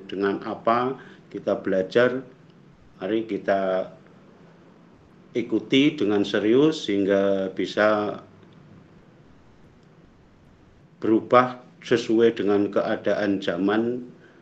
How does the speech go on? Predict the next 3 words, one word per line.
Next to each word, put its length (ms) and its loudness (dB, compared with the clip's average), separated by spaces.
agar 320 -2
kita 320 -2
semua 640 0